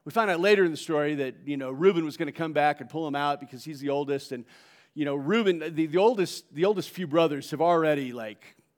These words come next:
they have messed up things horribly. You can go back a couple of chapters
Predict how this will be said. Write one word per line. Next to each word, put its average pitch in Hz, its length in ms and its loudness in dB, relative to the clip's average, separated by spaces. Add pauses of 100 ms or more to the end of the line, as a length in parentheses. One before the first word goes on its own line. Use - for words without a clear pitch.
(280)
they 170 140 -4
have 127 160 -6
messed 139 300 -8
up 131 120 -6
things 110 360 -14 (100)
horribly. 113 400 -6
You 147 120 -12
can 190 100 -8
go 160 100 -2
back 139 220 -2
a - 20 -20
couple 123 240 -8
of 123 80 -14
chapters 131 500 -8